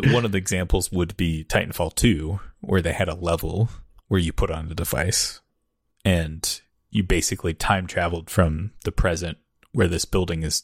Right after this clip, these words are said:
dilapidated and destroyed to a time when it was not destroyed. And so you could, like, go through doors in the dilapidated version 'cause the door was destroyed,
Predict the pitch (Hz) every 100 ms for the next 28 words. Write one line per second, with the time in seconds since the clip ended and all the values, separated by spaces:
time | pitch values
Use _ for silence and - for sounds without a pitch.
0 | - 92 82 76 - 90 85 80 - -
1 | 104 85 78 - 95 85 - 95 85 82
2 | 82 85 87 - - - - - - 120
3 | - - - 87 - - - - - -
4 | - - 78 95 82 85 82 78 73 -
5 | - _ _ _ _ _ - 92 82 -
6 | 87 135 127 92 82 82 - - _ _
7 | _ _ _ _ _ - 92 85 78 85
8 | _ - - 117 139 92 87 87 82 87
9 | - 87 - - 82 117 127 85 78 -
10 | - _ - 87 - 90 78 87